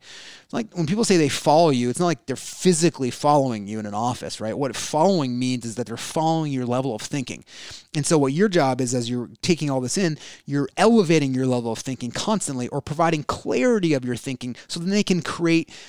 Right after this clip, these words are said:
you kinda create this pathway for people to be able to go right up into your level of thinking. That's why it's so important for you to be able to take this information in and see it.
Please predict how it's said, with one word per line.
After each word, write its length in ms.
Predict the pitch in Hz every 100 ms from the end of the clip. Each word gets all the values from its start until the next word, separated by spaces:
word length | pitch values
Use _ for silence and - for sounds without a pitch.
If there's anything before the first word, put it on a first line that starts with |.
| -
you 140 | 160
kinda 240 | 165 190 156
create 320 | - 190 180
this 140 | 143 -
pathway 540 | - 202 196 - 147
for 100 | 135
people 220 | 139 160
to 60 | 139
be 80 | 139
able 100 | 131
to 60 | 117
go 180 | 151
right 220 | 147 151 151
up 160 | 117
into 220 | 160 139
your 140 | 135 139
level 220 | 131 113
of 80 | 107
thinking. 320 | 143 131 - - - -
That's 260 | 139 202 214
why 140 | 180
it's 140 | 151
so 120 | - 147
important 460 | 139 - 269 143
for 80 | -
you 60 | 151
to 40 |
be 80 | 151
able 220 | 135 123
to 40 | - - 139
take 320 | 170 196 208
this 160 | 180 170
information 580 | 160 - 139 143 - 117
in 300 | 180 139 - - - - -
and 200 | 170 143
see 240 | - - 147
it. 140 | -